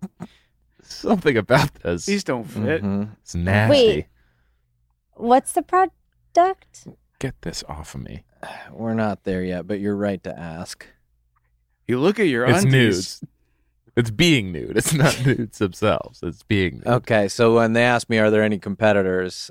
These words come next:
Speaker 3: I will have to say yes. Chef Kevin is. There are other, uh,
Speaker 4: People that
Speaker 3: people in
Speaker 4: get
Speaker 3: this
Speaker 4: nude.
Speaker 3: space,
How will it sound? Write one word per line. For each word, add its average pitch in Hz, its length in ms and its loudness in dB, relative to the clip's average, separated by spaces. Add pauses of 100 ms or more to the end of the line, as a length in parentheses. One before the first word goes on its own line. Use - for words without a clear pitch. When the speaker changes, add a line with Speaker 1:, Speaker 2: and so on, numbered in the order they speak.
Speaker 3:
I 101 120 -2
will 101 180 0
have 95 220 -6
to 95 80 -12
say 90 260 -4
yes. - 540 -10 (160)
Chef 117 320 -6
Kevin 127 340 -4
is. 123 340 -12 (520)
There 120 300 4
are 131 340 4
other, 123 540 2 (720)
uh, 113 680 4 (300)
Speaker 4:
People 214 220 0
that 165 60 6
Speaker 3:
people 151 180 6
in 143 80 4
Speaker 4:
get - 20 0
Speaker 3:
this 139 140 2
Speaker 4:
nude. 202 100 2
Speaker 3:
space, 180 760 4